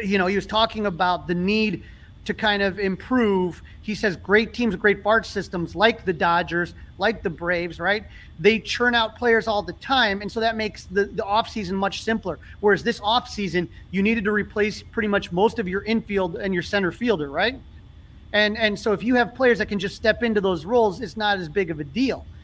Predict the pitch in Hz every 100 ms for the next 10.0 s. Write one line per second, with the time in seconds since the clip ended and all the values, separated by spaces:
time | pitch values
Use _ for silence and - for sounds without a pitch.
0 | - - - 190 185 185 - 196 214 262
1 | 226 196 - 185 - 254 196 170 175 -
2 | 240 262 214 214 220 226 - 180 - 160
3 | 160 - - - - 196 214 208 220 269
4 | 247 - - 226 196 196 190 190 180 160
5 | - 185 208 269 - - 214 202 196 160
6 | 208 185 185 147 202 214 165 185 180 160
7 | 160 180 165 - - - - 175 139 -
8 | - - - - - 185 180 202 185 151
9 | 147 196 247 - - 220 208 202 196 180